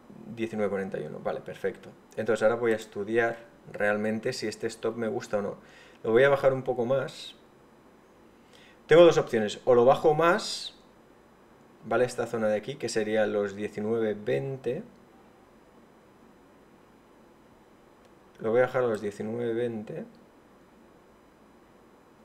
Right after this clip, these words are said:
Dieciocho, diecinueve dieciocho, que es bastante ya, ¿eh? Y en este pico, lo que voy a hacer es entrarle otro long.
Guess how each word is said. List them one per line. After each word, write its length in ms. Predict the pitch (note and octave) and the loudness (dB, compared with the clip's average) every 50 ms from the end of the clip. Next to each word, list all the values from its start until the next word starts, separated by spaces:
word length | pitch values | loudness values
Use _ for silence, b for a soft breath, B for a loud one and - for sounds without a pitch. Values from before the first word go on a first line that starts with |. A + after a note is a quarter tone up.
| - | -14
Dieciocho, 480 | - G#2 - - A2 G#2+ G#2 - - - | -12 -12 -10 -6 -4 -4 -4 -6 -8 -12
diecinueve 480 | - - G#2+ G#2 - A2 A2+ A#2 A#2+ A2+ | -10 -10 -10 -8 -6 -4 -2 -2 -2 -2
dieciocho, 680 | A#2 A2+ A2+ - A2 A#2+ B2 B2 - - D3 F3+ A#3 - - B B B B B B B B _ _ | -2 -4 -6 -6 -6 -6 -6 -6 -8 -8 -8 -8 -8 -10 -16 B B B B B B B B _ _
que 80 | - | -2
es 100 | A2+ A2 | -2 0
bastante 580 | G#2+ G#2+ G2+ - - - G#2+ G#2 G2+ F#2+ - A#1 | 0 -2 -4 -4 -6 -4 -4 -4 -4 -6 -8 -10
ya, 120 | A1 G#1+ | -8 -10
¿eh? 180 | - - - - - B B B B B B B B - _ - | -10 -10 -12 -14 -16 B B B B B B B B -20 _ -12
Y 280 | C#3+ D3 D#3+ - - - | -8 -8 -8 -8 -6 -4
en 160 | B2 A#2 A#2 | -2 0 0
este 480 | C3+ C#3 - - C#3+ C3+ C3+ - - - - - - - - - - - | -2 -2 -2 -2 -2 -2 -2 -4 -12 -20 -20 -20 -20 -20 -20 -20 -16 -12
pico, 440 | D#3 D#3 D3+ - B2+ B2 D3+ - - - - - - - - _ - - - - - - | -12 -12 -6 -2 -2 -2 0 -2 -6 -12 -20 -20 -20 -20 -20 _ -20 -20 -20 -20 -18 -8
lo 160 | A2+ A#2 A2+ | -4 -2 -2
que 80 | G#2+ A#2+ | 0 0
voy 120 | A#2 B2 | 2 2
a 40 | B2+ | 2
hacer 180 | A#2+ - C#3 C#3 | 2 0 -2 -4
es 120 | C3+ - A#2 | -2 -4 -4
entrarle 720 | A2 G#2+ G#2 - A2 A2 A2+ A#2+ B2 B2 B2+ C3 - - - | -4 -4 -4 0 0 2 2 0 0 0 0 -2 -2 -2 -2
otro 300 | A#2 A2+ A2+ - - G#2+ | 0 0 0 0 -2 -2
long. 280 | G2+ G2 G2 - - | -2 0 -2 -2 -4